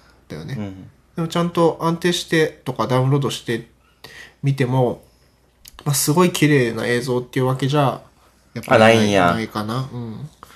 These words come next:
Speaker 2: そうか。
Speaker 1: まあ、あとコンテンツ側も多分、もうまだ課題がいっぱいあって、あの、実写のスリーディーとかは、結構ゴーストって言って、その、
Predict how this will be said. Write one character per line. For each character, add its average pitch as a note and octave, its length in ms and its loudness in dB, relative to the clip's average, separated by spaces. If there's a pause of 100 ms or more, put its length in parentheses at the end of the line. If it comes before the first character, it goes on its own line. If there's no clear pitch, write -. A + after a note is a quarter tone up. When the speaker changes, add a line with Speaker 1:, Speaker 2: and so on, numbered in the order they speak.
(440)
Speaker 2:
そ G2+ 220 -2
う F#2 40 0
か。 C#3+ 60 0
Speaker 1:
ま C3+ 60 2
あ、 F2 260 4
あ E2 40 0
と - 40 -4
コ G3 120 -2
ン G#3+ 100 -2
テ A3+ 180 0
ン A3+ 80 0
ツ A3+ 160 -2
側 G#3+ 180 6
も G#3 120 -2
多 G3+ 160 6
分、 B2 280 0 (1200)
も C3+ 160 0
う C3+ 180 2 (100)
ま C3+ 140 0
だ B2 160 0 (180)
課 C3+ 140 -2
題 C3+ 160 4
が C3 100 4
い C3 40 4
っ - 20 -2
ぱ C3 300 -4
い - 20 0
あ C3 80 -2
っ C3 80 -6
て、 A2 440 -6 (640)
あ A2 40 -16
の、 B2 260 -14
実 E3 240 0
写 - 320 -4
の A3+ 140 0
ス G#3+ 160 -2
リ G#3 140 0
ー G3+ 40 -2
デ G#3+ 60 0
ィ G#3+ 60 2
ー - 20 -6
と D#3+ 100 -2
か A#2+ 140 0
は、 A#2+ 480 2 (800)
結 C#3+ 180 -10
構 B2 120 -6
ゴ C#3+ 240 2
ー - 20 0
ス E3+ 120 -8
ト F3 140 0
っ - 20 -4
て E3+ 200 0
言 - 20 2
っ - 20 -8
て、 D#3 200 -8
そ D3 160 -4
の、 C#3 280 -2